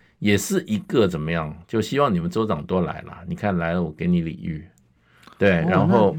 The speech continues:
Speaker 2: 那
Speaker 1: 然后呢，让你带点生意回去啊，对，我觉得几个厂去投资，
Speaker 2: 那
Speaker 1: 投资都可以啊。
Speaker 2: 那其实这是个讯号弹哦，我，
Speaker 1: 当然，
Speaker 2: 我觉得最近这个讯号弹蛮明显的。
Speaker 1: 当然。对，对，对，对，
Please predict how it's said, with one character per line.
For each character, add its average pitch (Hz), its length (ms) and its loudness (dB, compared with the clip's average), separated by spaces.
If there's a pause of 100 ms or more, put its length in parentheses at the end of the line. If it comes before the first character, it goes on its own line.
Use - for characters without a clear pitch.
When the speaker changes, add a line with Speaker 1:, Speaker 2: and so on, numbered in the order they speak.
(240)
Speaker 2:
那 95 140 -2
Speaker 1:
然 107 120 2
后 120 160 6
呢， 92 440 2 (460)
让 110 180 4
你 85 80 2
带 101 180 4
点 82 140 -4
生 101 240 -2
意 95 100 2
回 87 160 -6
去 - 220 -12
啊， - 120 -14 (280)
对， - 120 -14 (240)
我 - 120 -6
觉 - 100 6
得 101 60 4
几 87 180 -4
个 101 100 0
厂 78 240 -4
去 95 120 -4
投 87 200 0
资， 95 160 -4
Speaker 2:
那 80 120 -2
Speaker 1:
投 78 60 -4
资 90 280 -6 (160)
都 208 200 4
可 85 80 4
以 78 60 -2
啊。 - 120 -12
Speaker 2:
那 - 80 -20 (200)
其 - 240 4
实 233 60 8
这 190 120 8
是 170 80 8
个 160 80 8
讯 160 220 4
号 143 160 6
弹 113 220 2
哦， 110 220 -8 (120)
我， 139 100 4
Speaker 1:
当 156 100 8
然， 165 100 6
Speaker 2:
我 160 40 8
觉 165 80 6
得 196 80 8
最 190 140 6
近 185 100 6
这 185 80 8
个 180 80 8
讯 180 140 6
号 175 40 8
弹 175 120 6
蛮 127 180 4
明 156 180 6
显 135 300 6
的。 76 100 -2
Speaker 1:
当 - 20 -2
然。 113 160 -8
对， 98 160 4
对， 85 180 0
对， 80 260 -6
对， - 160 -10